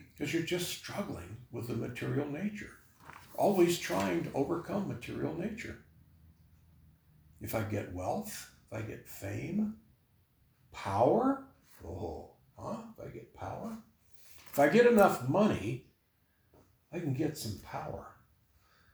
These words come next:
If I get money and power, I'm gonna have some fame. Then somebody will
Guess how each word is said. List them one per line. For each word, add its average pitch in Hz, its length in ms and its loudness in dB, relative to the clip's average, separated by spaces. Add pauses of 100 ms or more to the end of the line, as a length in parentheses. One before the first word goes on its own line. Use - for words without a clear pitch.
(560)
If 107 100 -10
I 104 120 0
get 175 460 4
money 190 760 4 (300)
and 98 200 -6
power, 160 720 0 (1600)
I'm 127 120 -6
gonna - 140 -6 (100)
have - 120 -8
some - 280 -14
fame. - 320 -6 (2500)
Then 127 380 -2
somebody 113 600 -2
will 104 320 -8